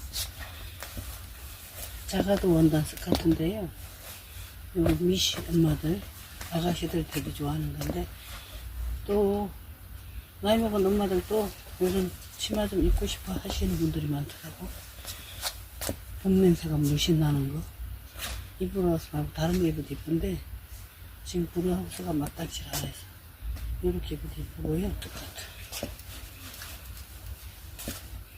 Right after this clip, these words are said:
이 스커트하고 입어도 이쁘고요.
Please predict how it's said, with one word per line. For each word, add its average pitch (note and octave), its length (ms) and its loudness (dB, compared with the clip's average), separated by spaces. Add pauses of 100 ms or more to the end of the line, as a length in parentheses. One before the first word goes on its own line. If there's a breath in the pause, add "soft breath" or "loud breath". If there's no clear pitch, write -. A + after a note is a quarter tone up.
(880)
이 F#3 100 -6
스커트하고 - 640 -8
입어도 - 260 -14
이쁘고요. E3+ 520 -6